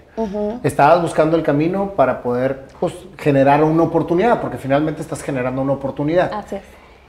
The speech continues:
Speaker 2: Y te pones en el ojo del huracán, que es el clima, porque en
Speaker 1: Sí.
Speaker 2: realidad es el ojo del huracán, en donde ahí hay dos caminos a seguir. El que tu presencia sea una presencia formal, respetuosa, en donde seas inspiración para la gente que te ve, incluyendo a las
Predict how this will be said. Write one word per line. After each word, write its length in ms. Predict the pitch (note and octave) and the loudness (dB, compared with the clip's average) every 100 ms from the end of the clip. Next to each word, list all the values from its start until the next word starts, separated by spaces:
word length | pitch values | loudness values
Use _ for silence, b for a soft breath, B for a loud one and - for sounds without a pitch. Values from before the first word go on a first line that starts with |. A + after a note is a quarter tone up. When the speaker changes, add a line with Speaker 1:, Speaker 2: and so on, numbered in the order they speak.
| - - - | -20 -14 -4
Speaker 2:
Y 80 | D#3 | 0
te 140 | E3+ | 0
pones 480 | C#3+ G#3+ C4 C#4+ - | 4 6 6 4 2
en 100 | F#3+ | 4
el 140 | E3+ | 6
ojo 240 | F3 - G3+ | 6 4 2
del 100 | E3 | 4
huracán, 440 | C#3 C#3 C#3+ C#3+ | 2 2 -2 -2
que 140 | D3 | -2
es 140 | C3+ D3 | -4 -2
el 220 | D3 C3 | -4 -4
clima, 400 | - B2 B2 E3+ | -2 -2 -2 -6
porque 200 | - - | -12 -8
en 40 | A#2+ | -2
Speaker 1:
Sí. 60 | |
Speaker 2:
realidad 300 | C3+ B2 B2 | 0 2 2
es 100 | C3+ | 2
el 100 | D3+ | 2
ojo 200 | C#3 C3+ | 2 2
del 80 | D3 | 0
huracán, 480 | B2 A#2 A#2 C#3+ F3+ B B B B | 0 -4 -6 -6 -10 B B B B
en 160 | C#3+ D3+ | 0 4
donde 460 | D3+ D3+ D3+ - - - | 4 4 2 -10 -18 -2
ahí 240 | C#3+ D#3 | 4 6
hay 220 | F3+ G3+ F#3+ | 8 6 4
dos 240 | G3+ G3+ | 0 -2
caminos 360 | G#3 G#3+ G#3+ G#3+ | -2 -4 -4 -4
a 80 | |
seguir. 400 | F#3+ A3+ A3 - - B B B B - | -4 -4 -4 -6 -12 B B B B 0
El 180 | C#3+ D3 | 0 2
que 120 | D3+ | 0
tu 180 | D#3 D3 | 0 0
presencia 500 | D3+ C#3+ F3 F3+ G#3 | 0 2 0 0 -2
sea 120 | G#3 | -2
una 180 | G3+ G3+ | -4 -2
presencia 600 | F3+ E3+ E3 E3 F3 F3 | -4 -2 -4 0 2 2
formal, 680 | F3 C3+ B2 C3 C#3+ D3 D#3+ | 2 -2 -2 0 2 0 -2
respetuosa, 920 | B2+ - A#2 C3+ C3+ C#3 D#3 D3+ D#3 | -6 -8 -8 2 2 2 0 -2 -4
en 100 | C3+ | -6
donde 460 | B2+ B2+ B2+ B2 - | -6 -4 -2 -2 -4
seas 400 | - C#3 C#3 D3+ | 0 2 2 0
inspiración 680 | C#3+ D#3+ C#3+ C3+ C#3+ C#3+ D#3 B B - | -4 0 0 2 0 0 -2 B B -2
para 160 | C3+ C3 | 0 2
la 100 | - | 0
gente 300 | C#3+ C#3+ E3 | -2 -2 -2
que 100 | E3+ | -2
te 140 | C#3+ | 0
ve, 160 | C#3 C#3+ | 2 2
incluyendo 500 | C#3 C3 C3 C#3+ E3+ | 0 0 2 4 4
a 60 | |
las 240 | D3+ D#3 | 4 2